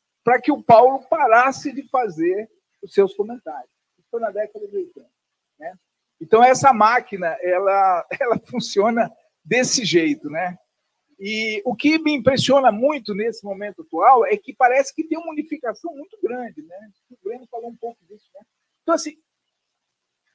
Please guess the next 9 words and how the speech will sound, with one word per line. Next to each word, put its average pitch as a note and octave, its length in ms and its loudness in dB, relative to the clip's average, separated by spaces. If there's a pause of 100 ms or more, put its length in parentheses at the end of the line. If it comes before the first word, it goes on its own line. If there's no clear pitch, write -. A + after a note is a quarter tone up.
(100)
a C4+ 80 -2
maior D#4+ 280 6
empulhação, D#4 1080 0 (580)
a B3+ 60 -4
maior D#4 220 4
adulteração D4 600 0
que D4 160 -4
é - 80 -6 (460)
guerra D#4 600 4